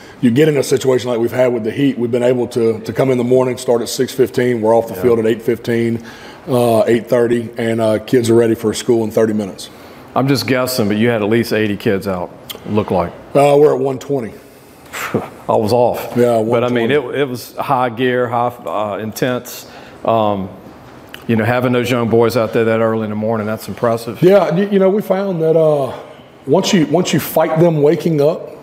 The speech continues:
Speaker 1: they, they've, they've done a great job being here and being on time.
Speaker 2: Yeah.
Speaker 1: You just gotta get 'em woke up. Uh, and, but once they do, I mean, we got a great energy and a great fight about us, and then you don't have to worry about the heat. So
Speaker 2: Yeah, I remember watching you at Vanderbilt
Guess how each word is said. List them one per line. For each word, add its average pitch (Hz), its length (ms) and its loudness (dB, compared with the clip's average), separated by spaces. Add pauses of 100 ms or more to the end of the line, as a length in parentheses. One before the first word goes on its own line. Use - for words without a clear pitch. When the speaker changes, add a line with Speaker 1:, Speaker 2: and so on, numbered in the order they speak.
(440)
Speaker 1:
they, 151 180 4
they've, 151 160 4
they've 147 380 4
done 180 140 4
a 131 80 -2
great 151 200 4
job 135 260 2
being 131 220 2
here 123 160 2
and 117 80 0
being 123 140 4
on 110 160 -6
time. 101 280 -6
Speaker 2:
Yeah. 101 100 0
Speaker 1:
You 123 40 2
just 135 160 2
gotta 131 180 2
get 123 180 0
'em 117 100 -4
woke 117 300 0
up. - 360 -2 (400)
Uh, 117 540 2
and, 120 440 -2
but 123 120 4
once 156 180 2
they 139 100 2
do, 160 300 4
I 139 60 0
mean, 131 100 -4
we 139 80 -2
got 143 140 0
a 120 40 -4
great 131 240 2
energy 139 320 0
and 139 80 -2
a 120 40 -6
great 127 240 0
fight 143 180 2
about 123 300 0
us, 143 160 -4
and 120 100 -4
then 131 140 0
you 123 60 0
don't 135 140 0
have 131 100 -2
to 120 60 -6
worry 131 180 4
about 131 180 0
the 113 80 -2
heat. 135 260 -4
So 101 260 -4
Speaker 2:
Yeah, 101 300 -8
I 120 120 0
remember 151 280 0
watching 131 420 0
you 123 120 0
at 98 60 -4
Vanderbilt 98 520 -4